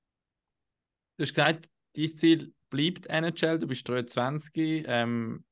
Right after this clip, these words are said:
genug Zeit. Hast du den Vertrag bis siebenundzwanzig in Genf unterschrieben? Ist das auch ganz klar kommuniziert gewesen, eben, wo, wo du mit diesen Teams oder mit Genf verhandelt hast, hey, ich will im Fall dann schon nochmal versuchen gehen? Ähm,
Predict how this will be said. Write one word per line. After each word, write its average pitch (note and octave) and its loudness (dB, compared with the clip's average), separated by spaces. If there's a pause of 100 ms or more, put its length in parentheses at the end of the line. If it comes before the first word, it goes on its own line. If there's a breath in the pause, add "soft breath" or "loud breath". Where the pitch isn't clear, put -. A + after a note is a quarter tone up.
(140)
genug C3 -2
Zeit. D#3 -4 (480 soft breath)
Hast - -2
du B2 -8
den A#2+ -6
Vertrag B2+ 2 (240)
bis - -6
siebenundzwanzig D#3+ 0
in D#3+ 0
Genf D3+ 0
unterschrieben? D3+ -2
Ist - -4
das D3 -2
auch C3 2
ganz D#3+ 2
klar D3+ 4
kommuniziert D3 0
gewesen, C#3 -2
eben, C3 -2
wo, A#2+ -8 (120)
wo B2 -6
du B2 -8
mit B2+ -6
diesen B2+ -4
Teams B2+ -8
oder A#2 -2
mit A#2+ -4
Genf B2+ -2
verhandelt A#2 -2
hast, B2 -4
hey, B2 0
ich B2 -8
will A#2 -2
im A#2+ -4
Fall A2+ -2
dann A2+ -6
schon B2+ -2
nochmal C3 -2
versuchen C3 -4
gehen? B2 2
Ähm, G#2+ -6